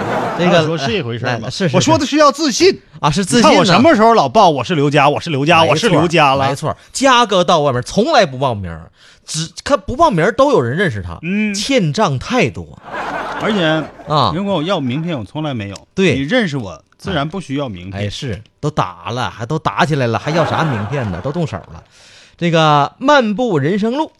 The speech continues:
Speaker 2: 嗯。
Speaker 1: 啊，呃，来，来了一茬。
Speaker 2: 嗯。
Speaker 1: 这个小二。
Speaker 2: 他啥组合的？
Speaker 1: 他，他是个，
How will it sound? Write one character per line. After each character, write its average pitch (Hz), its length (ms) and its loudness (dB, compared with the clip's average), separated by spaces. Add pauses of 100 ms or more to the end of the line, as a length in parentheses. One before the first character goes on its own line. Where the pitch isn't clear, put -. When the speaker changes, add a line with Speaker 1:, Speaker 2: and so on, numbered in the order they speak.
(120)
Speaker 2:
嗯。 120 120 -10
Speaker 1:
啊， 165 320 2 (200)
呃， 123 320 -2
来， 123 240 -10 (160)
来 107 180 -2
了 123 120 -2
一 110 100 -6
茬。 - 240 -18 (200)
Speaker 2:
嗯。 110 280 -8 (580)
Speaker 1:
这 117 220 -6
个 104 400 -6
小 160 160 0
二。 302 340 6 (460)
Speaker 2:
他 185 140 -4
啥 156 160 -4
组 143 160 -10
合 101 160 -12
的？ 110 240 -14 (300)
Speaker 1:
他， 120 180 -8
他 131 180 -8
是 139 120 -4
个， - 120 -14